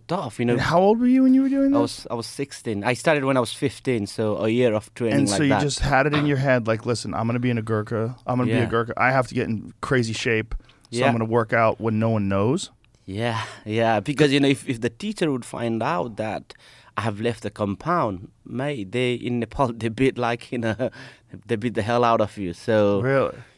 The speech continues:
Speaker 1: Yeah,
Speaker 2: And
Speaker 1: yeah.
Speaker 2: d-, i-, was there any other way that you could train? Is there any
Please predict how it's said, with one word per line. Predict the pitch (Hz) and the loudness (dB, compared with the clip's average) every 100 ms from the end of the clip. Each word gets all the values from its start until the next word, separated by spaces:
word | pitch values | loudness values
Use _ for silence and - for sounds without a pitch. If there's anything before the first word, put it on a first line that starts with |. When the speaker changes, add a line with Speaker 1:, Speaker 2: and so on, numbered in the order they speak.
| - | -6
Speaker 1:
Yeah, | 107 110 107 98 95 - | 0 2 2 -2 -6 -6
Speaker 2:
And | - 101 | -4 -2
Speaker 1:
yeah. | 98 92 - - | -2 -6 -10 -6
Speaker 2:
d-, | 131 | -2
i-, | 135 | -2
was | 139 135 131 | 0 0 2
there | 127 | 2
any | 127 | 4
other | 131 127 | 4 2
way | 117 120 123 | 2 0 0
that | 104 | -2
you | 113 | -4
could | 113 | -6
train? | 107 - 117 156 240 220 - | -8 -4 -2 0 0 -2 -6
Is | 113 110 | -8 -4
there | 110 | -2
any | 98 120 117 | -2 -2 -4